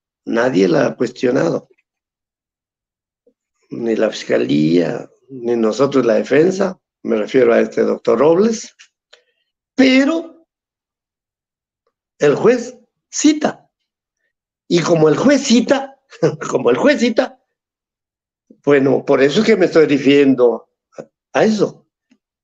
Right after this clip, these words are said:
No, doctor Robles, cuando no hay antejuicio, aunque nadie lo cuestione, cuando hay, hay una resolución de vacancia sin procedimiento alguno,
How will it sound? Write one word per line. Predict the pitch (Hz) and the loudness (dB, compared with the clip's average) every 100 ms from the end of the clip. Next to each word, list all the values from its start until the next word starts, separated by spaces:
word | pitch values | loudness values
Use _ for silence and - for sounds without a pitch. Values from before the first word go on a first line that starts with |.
| _ _ _ _ _ _ | _ _ _ _ _ _
No, | - 120 180 | -6 0 2
doctor | 196 135 - 147 | 2 2 0 2
Robles, | 170 214 139 - - - _ _ _ _ _ _ _ _ _ _ _ _ _ _ _ _ - | 2 2 -2 -6 -14 -20 _ _ _ _ _ _ _ _ _ _ _ _ _ _ _ _ -4
cuando | 143 143 135 135 | 0 0 2 2
no | 143 | 4
hay | 226 220 | 4 2
antejuicio, | 170 156 131 175 190 214 233 269 - _ - | 0 -2 0 0 0 2 0 -2 -12 _ -4
aunque | 139 139 147 | -4 0 2
nadie | 175 196 180 | 2 4 4
lo | 160 | 2
cuestione, | 160 - - 202 160 - _ _ _ _ _ _ _ _ _ _ _ | 0 -4 0 0 0 -6 _ _ _ _ _ _ _ _ _ _ _
cuando | - 143 135 139 | 0 0 2 2
hay, | 151 170 - _ - | 2 0 -4 _ -4
hay | 160 202 | 0 2
una | 208 175 | 4 2
resolución | 131 117 120 113 170 196 160 | 2 -2 -4 -2 0 2 2
de | 135 | 2
vacancia | 127 - 190 185 160 131 | 0 0 2 2 2 0
sin | 196 208 | 2 2
procedimiento | 180 143 135 135 175 190 170 | 2 2 4 4 4 2 0
alguno, | 143 180 220 190 - | 0 2 4 2 -2